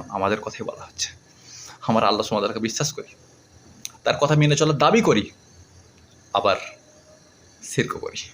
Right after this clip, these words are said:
আমরা তৌহিদপন্থী, তা সত্ত্বেও তাবিজ এবং ঝাড়ফুঁক নামের শিরকটা আমরা করি। আরেকটা আয়াত, আরেকটা আয়াত,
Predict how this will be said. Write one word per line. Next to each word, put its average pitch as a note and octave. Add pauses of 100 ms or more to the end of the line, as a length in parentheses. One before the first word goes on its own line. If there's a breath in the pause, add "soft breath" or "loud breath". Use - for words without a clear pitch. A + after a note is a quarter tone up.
(720)
আমরা C#3+
তৌহিদপন্থী, D3+ (420)
তা A#2
সত্ত্বেও C3 (400 loud breath)
তাবিজ B2
এবং G#2+
ঝাড়ফুঁক G#2
নামের A2+
শিরকটা -
আমরা - (500)
করি। C3+ (2250)
আরেকটা G#2+
আয়াত, - (600)
আরেকটা -
আয়াত, -